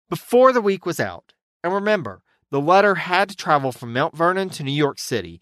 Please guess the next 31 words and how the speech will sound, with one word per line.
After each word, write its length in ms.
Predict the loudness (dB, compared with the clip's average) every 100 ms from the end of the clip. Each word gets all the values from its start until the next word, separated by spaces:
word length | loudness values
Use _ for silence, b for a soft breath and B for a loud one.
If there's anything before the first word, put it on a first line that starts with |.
| b b
so 240 | 0 6 6
it 80 |
was 140 | 6 -6
pretty 380 | -8 -4 -4 -4
quickly 540 | -2 -4 -2 -4 -4 -2
after 340 | 0 0 -2
he 100 | -4
received 440 | -2 -2 -2 -2 -2
Washington's 680 | 0 0 0 -8 -10 -8
letter, 340 | -8 -8 -10 -16 _ 0
Hamilton 500 | 4 4 2 0 0
was 160 | -2
writing 340 | 4 4 4 -2
to 140 | -4
his 120 | -6 -6
former 340 | -6 -4 -4
chief 320 | -4 -4 -4
that, 240 | -4 -4 _ -2
"Of 220 | -2 -2
course," 520 | -14 -6 0 0 0 -12
quote, 480 | -8 -6 -6 -8 -20 B B B B
"if 160 | 0 4
I'm 280 | 2 4 0
invited 560 | 0 2 2 0 -6
to 160 | -4 -4
a 40 |
station 520 | -2 0 0 0 -4
in 180 | -6 -4
which 300 | -4 -2 -6
the 80 | -10
service 520 | -10 -4 -2 -2 -4